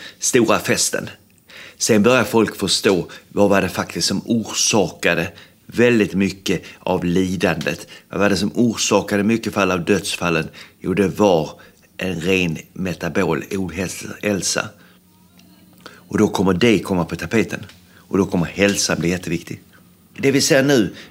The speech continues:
det är som att bli tillsammans med ett gammalt ex. Eh,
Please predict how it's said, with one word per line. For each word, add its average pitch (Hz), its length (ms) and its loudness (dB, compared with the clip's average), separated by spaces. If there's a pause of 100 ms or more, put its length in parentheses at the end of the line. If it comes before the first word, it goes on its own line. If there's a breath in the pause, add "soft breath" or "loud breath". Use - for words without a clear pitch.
det 127 120 4
är 123 40 2
som 107 180 2
att - 280 -4
bli 101 160 2
tillsammans 90 720 -2
med 90 100 -2
ett - 140 -8
gammalt 90 480 -2
ex. - 580 -6 (1600 loud breath)
Eh, 113 240 4